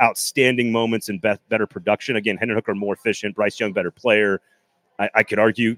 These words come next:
Alabama's the better team than <laughs> T C U, which I have. Um, I, I have no problem. I, I have an issue with Hendon Hooker not being top three for people.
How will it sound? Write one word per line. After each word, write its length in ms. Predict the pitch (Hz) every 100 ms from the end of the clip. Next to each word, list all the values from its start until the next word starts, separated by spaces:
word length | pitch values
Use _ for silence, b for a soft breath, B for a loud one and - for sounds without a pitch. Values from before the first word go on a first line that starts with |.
| -
Alabama's 420 | 110 104 104 101
the 40 | 95
better 140 | 85
team 260 | - 156 147
than 80 | 117
<laughs> 20 |
T 160 | -
C 320 | 135 - 143 127
U, 120 | 165 - _ _ _
which 100 | -
I 60 | 85
have. 360 | 127 135 135 110 b b b
Um, 480 | 113 113 113 107 107 _ _
I, 80 | 151 165
I 100 | 208
have 120 | 170
no 200 | 175 185
problem. 400 | 165 156 143 131
I, 100 | 151 -
I 120 | 175
have 140 | 214
an 100 | 196
issue 220 | 170 - 139
with 100 | 131
Hendon 180 | 139
Hooker 160 | 127 123
not 240 | 113 117 104
being 260 | 120 104
top 240 | - 107 101
three 260 | - 98
for 140 | 92 82
people. 400 | 87 80 71